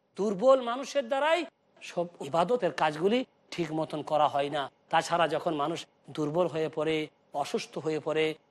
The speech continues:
মানসিক দিক দিয়ে ঠিক থাকে না, তখন দোয়া দরুদগুলাও ঠিক মতন মনে আসে না, দোয়া করার কথাগুলাও ঠিক মতন মনে আসে না,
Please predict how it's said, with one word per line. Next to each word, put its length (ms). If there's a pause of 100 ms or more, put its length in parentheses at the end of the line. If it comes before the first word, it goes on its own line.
(120)
মানসিক 460
দিক 200
দিয়ে 200
ঠিক 220
থাকে 220
না, 220 (260)
তখন 340
দোয়া 180
দরুদগুলাও 560 (240)
ঠিক 200
মতন 220
মনে 300
আসে 260
না, 240 (260)
দোয়া 240
করার 260
কথাগুলাও 500 (220)
ঠিক 180
মতন 260
মনে 240
আসে 220
না, 160